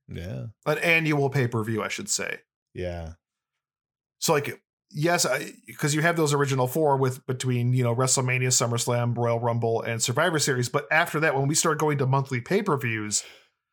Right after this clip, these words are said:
Speaker 2: it took a long time for any of them be-, to become a big thing. Like, they're still trying to make Money in the Bank that fifth pay-per-view of the year.
Speaker 1: Yeah, yeah.
Speaker 2: And they have Hell in a Cell, which is a big deal, but it's, it's an, I feel like it's impossible to make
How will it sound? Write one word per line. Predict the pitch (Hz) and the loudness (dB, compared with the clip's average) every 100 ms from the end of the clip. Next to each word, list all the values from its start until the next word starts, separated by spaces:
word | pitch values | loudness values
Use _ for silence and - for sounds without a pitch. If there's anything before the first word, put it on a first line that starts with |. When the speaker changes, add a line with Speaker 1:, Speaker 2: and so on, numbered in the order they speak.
| _ _ | _ _
Speaker 2:
it | - | 0
took | - 220 | 2 2
a | |
long | 180 131 147 165 | 2 4 4 4
time | 147 165 170 | 2 0 0
for | 151 131 | -2 -2
any | 156 156 | 0 0
of | 147 | 2
them | 135 131 | 2 0
be-, | 127 123 - | -2 -4 -4
to | 127 | -2
become | 123 139 | 0 0
a | 120 | 0
big | 123 117 | 0 -2
thing. | - 151 | -2 -2
Like, | 127 110 - _ _ - | -2 -4 -8 _ _ -2
they're | 160 | 0
still | - 202 | 2 2
trying | 208 185 | 2 2
to | 147 | 2
make | 160 147 | 2 2
Money | 139 139 139 | 0 2 2
in | 131 | 0
the | |
Bank | 117 135 127 | 0 0 0
that | 139 127 | -2 -2
fifth | - - 139 127 - | -6 -4 -2 -2 -4
pay-per-view | - 135 131 139 139 139 | -4 -2 0 -2 0 0
of | 123 | 0
the | 120 | 0
year. | 117 127 139 147 | 0 0 0 0
Speaker 1:
Yeah, | 127 120 117 110 _ _ | 2 4 2 -2 _ _
yeah. | 123 110 107 107 104 | -6 -4 -4 -6 -6
Speaker 2:
And | 151 160 | -2 0
they | |
have | 156 196 165 | 4 2 4
Hell | 156 160 | 2 2
in | |
a | 151 | 2
Cell, | - 135 131 | 2 2 2
which | 131 | 0
is | 131 | 0
a | 131 | 0
big | 123 123 123 | 0 -2 -2
deal, | 123 123 | 0 0
but | 123 123 110 - _ _ _ _ _ _ 427 427 - _ _ _ _ _ - | 0 -2 -2 -10 _ _ _ _ _ _ -20 -20 -20 _ _ _ _ _ -8
it's, | 135 | -6
it's | - 160 170 | -4 -2 -2
an, | 160 | -2
I | 143 147 | 0 0
feel | - 175 | -2 -4
like | 180 165 | -2 -2
it's | 151 | 0
impossible | 139 - 131 131 143 127 | 0 2 2 2 0 0
to | - | 0
make | 123 123 120 120 | 2 2 0 -4